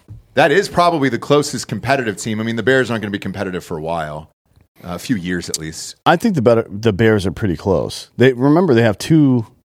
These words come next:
Speaker 2: fucking lottery picks this year.
Speaker 1: They do.
Speaker 2: And look, and look at what fucking the Texans did with it last year. They took a dynamic quarterback and a fucking dynamic defensive player and turned their team around. They should be, if they hadn't drafted either one of those guys and just had a normal draft pick in the mid-teens somewhere,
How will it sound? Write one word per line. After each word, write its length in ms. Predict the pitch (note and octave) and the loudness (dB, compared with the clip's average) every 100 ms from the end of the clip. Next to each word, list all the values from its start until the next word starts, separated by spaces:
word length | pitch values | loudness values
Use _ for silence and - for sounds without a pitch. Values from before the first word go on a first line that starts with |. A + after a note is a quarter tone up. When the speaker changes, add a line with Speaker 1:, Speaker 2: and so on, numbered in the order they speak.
| _ _ | _ _
Speaker 2:
fucking 280 | A#2 G#2+ | 0 2
lottery 380 | F2+ F#2+ G#2 E2+ | 2 2 2 -2
picks 260 | D#2 D#2+ - | -4 -8 -6
this 180 | C#2 - | -10 -8
year. 280 | B1+ G1+ - _ - | -8 -8 -12 _ 2
Speaker 1:
They 140 | G#3 | 2
do. 200 | C#3+ E3 | 6 8
Speaker 2:
And 80 | E3 | 8
look, 120 | E3+ | 6
and 160 | D3+ C#3+ | 4 4
look 140 | D#3+ | 4
at 100 | E3 | 2
what 340 | C3+ C#3+ C3 - | 4 6 4 2
fucking 680 | C#3 B2 B2 A2+ A2 E2+ | 0 4 4 4 2 0
the 80 | D#2+ | -2
Texans 360 | F#2+ C3+ B2+ A2 | 0 0 2 2
did 120 | A2 | 4
with 120 | G2+ F#2 | 2 2
it 80 | |
last 320 | E2 F#2+ F2+ - | 2 0 -2 -4
year. 120 | C2 | -4
They 120 | E2 | -4
took 220 | E2 G2 | -4 -4
a 100 | E2 | -2
dynamic 440 | D2+ G2 G#2+ A2+ G2+ | -2 0 0 0 -2
quarterback 520 | - A2 G#2 A2 A2 | -2 0 2 2 2
and 100 | E2+ | -2
a 60 | E2 | -2
fucking 280 | G2+ F#2 D#2+ | -4 -4 -2
dynamic 400 | F2+ F#2+ G2 E2+ | -2 0 -2 -4
defensive 360 | F2+ G2 G2 - | -6 -6 -6 -4
player 240 | G#2+ G#2+ | 0 0
and 160 | D#2+ D#2 | -2 -6
turned 420 | - A2+ C3 B2+ | -4 -2 2 2
their 120 | B2 | 2
team 280 | A2+ B2 A2 | 0 -2 0
around. 480 | G2 G#2+ G#2 A1 - _ _ _ | 0 0 0 -2 -8 _ _ _
They 100 | B2 | 0
should 200 | - C3+ | 2 0
be, 360 | B2 A#2+ A2 G2 _ _ _ _ _ - | 2 2 2 -2 _ _ _ _ _ -4
if 120 | A2 | 2
they 80 | C#3+ | 2
hadn't 220 | D#3+ C#3 | 2 2
drafted 360 | C3+ C3 B2 | 4 4 2
either 160 | B2 A#2+ | 2 2
one 120 | A#2+ | 2
of 20 | A2+ | 2
those 160 | G#2 | 0
guys 280 | F#2 G2+ E2 | 2 0 0
and 80 | F#2 | -4
just 120 | F2 | -4
had 140 | - F#2 | -4 -4
a 40 | |
normal 300 | F2 F#2 G2 | -2 -2 -2
draft 340 | F2+ F2+ F2 - | -2 -2 -2 -2
pick 240 | F#2+ E2+ | -4 -2
in 100 | D#2+ | -4
the 80 | E2+ | -4
mid-teens 600 | F2 F2 D2 - F2+ E2+ | -2 -4 -6 -6 -4 -4
somewhere, 500 | - D#2 D2+ D2 C#2+ | -6 -6 -4 -6 -6